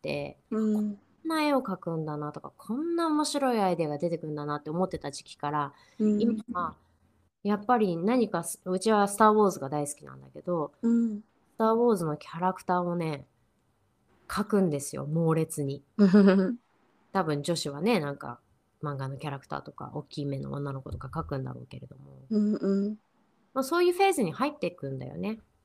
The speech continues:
Speaker 2: うん。
Speaker 1: で、それが私は悪いって全然思わなくて、やっぱり技術を磨いていく時期だし、
Speaker 2: うん。
Speaker 1: 新しいタイプの自由を手に入れたり、新しいタイプのクリエイティビティがそこで出てくると思うから。
Speaker 2: うんうん。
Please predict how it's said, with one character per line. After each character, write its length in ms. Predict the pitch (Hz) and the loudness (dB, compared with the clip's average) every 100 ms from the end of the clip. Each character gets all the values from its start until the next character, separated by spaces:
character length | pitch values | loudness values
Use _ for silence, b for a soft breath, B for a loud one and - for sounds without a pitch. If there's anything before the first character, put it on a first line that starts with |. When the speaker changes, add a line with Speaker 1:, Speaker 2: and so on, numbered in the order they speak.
| - | -2
Speaker 2:
う 80 | 220 | 0
ん。 600 | 220 214 202 202 202 196 _ _ _ _ - | 2 2 2 0 -2 -6 _ _ _ _ -6
Speaker 1:
で、 120 | 240 | 0
そ 120 | 294 | 4
れ 120 | 294 | 4
が 80 | 311 | 4
私 260 | 320 330 330 | 2 0 4
は 180 | 330 285 | 4 6
悪 300 | 269 302 359 | 6 6 2
い 20 | |
っ 40 | |
て 300 | - - - | -2 -8 -4
全 160 | 160 208 | -2 -2
然 80 | 214 | -2
思 140 | 226 | 0
わ 60 | 220 | -2
な 100 | 151 | -4
く 80 | - | -8
て、 60 | |
や 60 | 165 | -4
っ 40 | |
ぱ 80 | 196 | -4
り 60 | 185 | -2
技 140 | 320 | 0
術 240 | 359 349 | 0 0
を 60 | 170 | 0
磨 280 | 151 151 175 | 0 0 -2
い 80 | 175 | -2
て 80 | |
い 100 | 180 | -4
く 80 | 175 | -4
時 140 | 165 175 | -8 -10
期 120 | 143 | -10
だ 100 | 127 | -10
し、 460 | 127 190 190 147 b b 240 | -6 -2 0 0 b b -2
Speaker 2:
う 80 | |
ん。 240 | 226 220 220 | 0 0 -2
Speaker 1:
新 260 | 220 233 285 _ - | -2 0 -2 _ -6
し 60 | 320 | -2
い 40 | |
タ 140 | 233 214 | 2 0
イ 60 | |
プ 100 | 165 | 0
の 80 | 160 | -6
自 140 | 143 | -4
由 200 | 151 160 | -2 0
を 180 | 147 135 - _ - | -2 -4 -12 _ -4
手 100 | 175 | -2
に 140 | 151 | -2
入 80 | 143 | -4
れ 60 | 151 | -8
た 120 | 151 | -8
り、 80 | 143 | -6
新 320 | - 247 277 | -2 -2 -2
し 100 | 359 | -4
い 60 | 320 | -2
タ 100 | 190 | -2
イ 60 | 180 | -2
プ 100 | 143 | -6
の 80 | |
ク 120 | 135 160 | -6 -4
リ 80 | |
エ 40 | 151 | -4
イ 40 | |
テ 80 | 147 | -4
ィ 20 | |
ビ 80 | 151 | -8
テ 120 | 135 | -8
ィ 40 | 135 | -10
が 80 | 127 | -10
そ 100 | 139 | -10
こ 100 | 147 | -8
で 60 | |
出 120 | 143 | -6
て 80 | 170 | -6
く 120 | 147 | -8
る 60 | 131 | -14
と 140 | 131 | -14
思 180 | 131 143 | -14 -14
う 40 | 135 | -16
か 140 | 123 | -18
ら。 200 | 135 131 - _ | -16 -18 -20 _
Speaker 2:
う 60 | 240 | 0
ん 160 | 214 226 | 2 0
う 360 | - 202 | 0 0
ん。 60 | 196 | 0